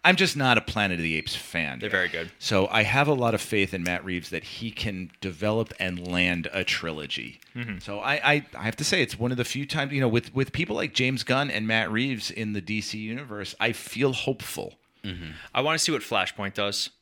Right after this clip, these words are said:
Speaker 3: Yeah.
Speaker 2: If Flashpoint does consolidate these universes into
Speaker 1: Yeah.
Speaker 2: one coherent storyline.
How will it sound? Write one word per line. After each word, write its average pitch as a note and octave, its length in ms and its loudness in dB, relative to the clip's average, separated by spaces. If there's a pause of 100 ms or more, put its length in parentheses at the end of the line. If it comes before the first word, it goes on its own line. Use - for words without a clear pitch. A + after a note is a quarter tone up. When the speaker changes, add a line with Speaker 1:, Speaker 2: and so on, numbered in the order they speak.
(140)
Speaker 3:
Yeah. F2 300 -4 (120)
Speaker 2:
If G#2+ 180 0
Flashpoint A#2 540 -2
does G#2 460 -2 (180)
consolidate G2+ 760 -2
these F#2 200 -4
universes F#2 480 -4
into C#2+ 240 -4
Speaker 1:
Yeah. C#2+ 140 -2
Speaker 2:
one F#2+ 160 -2
coherent F#2+ 540 -6
storyline. E3 840 0